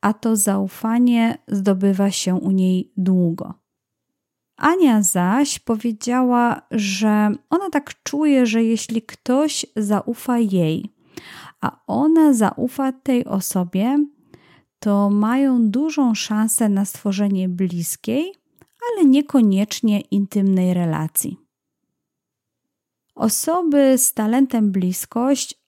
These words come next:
odpowiednio dostosowywują sposób kontaktu i tworzenia więzi z innymi do tego, czy ta relacja dotyczy bliższych,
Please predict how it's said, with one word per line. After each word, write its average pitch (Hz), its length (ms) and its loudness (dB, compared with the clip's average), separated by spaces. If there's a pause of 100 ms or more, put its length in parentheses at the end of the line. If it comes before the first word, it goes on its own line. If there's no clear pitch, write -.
(160)
odpowiednio 240 1120 0
dostosowywują 240 1200 0
sposób - 680 -6
kontaktu 196 880 -2
i 247 100 -2
tworzenia 226 840 2
więzi 190 520 2
z - 140 -6
innymi 185 640 0 (880)
do 440 120 2
tego, 277 340 2
czy 214 540 2 (220)
ta 220 120 0
relacja 202 720 0
dotyczy 185 640 -6
bliższych, 185 800 -2